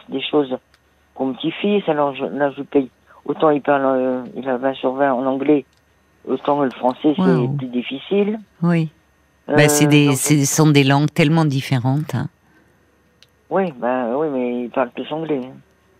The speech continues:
Speaker 2: Bah, bien sûr
Speaker 1: Alors,
Speaker 2: qu'ils parlent
Speaker 1: euh,
Speaker 2: plus anglais, oui, au
Speaker 1: donc,
Speaker 2: Cambodge,
Speaker 1: c'est, c'est
Speaker 2: oui.
Speaker 1: quasiment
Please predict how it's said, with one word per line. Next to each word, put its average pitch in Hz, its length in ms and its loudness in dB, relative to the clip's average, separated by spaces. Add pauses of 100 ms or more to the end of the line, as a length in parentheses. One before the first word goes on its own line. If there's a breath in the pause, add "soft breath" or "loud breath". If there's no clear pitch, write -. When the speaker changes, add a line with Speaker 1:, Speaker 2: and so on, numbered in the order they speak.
(240 soft breath)
Speaker 2:
Bah, 143 120 8
bien 143 160 4
sûr 180 260 4
Speaker 1:
Alors, 117 100 -6
Speaker 2:
qu'ils - 140 -4
parlent 123 160 4
Speaker 1:
euh, - 20 -14
Speaker 2:
plus - 260 -2
anglais, 131 480 0
oui, 131 300 -6 (100)
au - 40 -10
Speaker 1:
donc, 131 180 -4
Speaker 2:
Cambodge, - 260 -2
Speaker 1:
c'est, - 140 -8
c'est - 60 -4
Speaker 2:
oui. - 100 2
Speaker 1:
quasiment - 280 -8